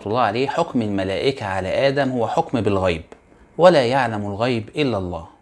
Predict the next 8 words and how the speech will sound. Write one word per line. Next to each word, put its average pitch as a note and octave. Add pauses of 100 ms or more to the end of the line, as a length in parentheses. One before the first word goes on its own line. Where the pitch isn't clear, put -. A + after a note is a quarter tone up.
(300)
وفي -
الآية C#3+
الكريمة B2+
يتبين A2
لنا B2+
فضل B2+
العلم A#2+
والعلماء: A#2+